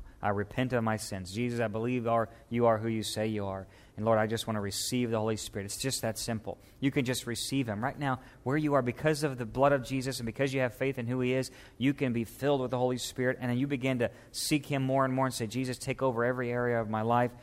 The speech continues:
And what he does is he tells these disciples this, and he expects them to continue to do his work in his absence. And he's providing the Holy Spirit and this great commission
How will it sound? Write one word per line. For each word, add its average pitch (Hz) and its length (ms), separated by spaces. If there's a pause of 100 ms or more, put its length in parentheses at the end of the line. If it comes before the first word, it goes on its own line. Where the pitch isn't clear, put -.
(240)
And 120 100
what 131 80
he 131 80
does 151 340
is 131 180 (340)
he 143 140
tells 151 340
these 143 160
disciples 139 540
this, 127 180
and 127 80
he 127 60
expects 165 440
them 143 120
to 127 80
continue 165 480
to 175 40
do 190 100
his 160 200
work 131 260
in 123 60
his 117 140
absence. 117 600 (560)
And 120 120
he's 156 120
providing 160 540
the 208 100
Holy 196 280
Spirit 139 520
and 143 160
this 165 160
great 175 260
commission 160 640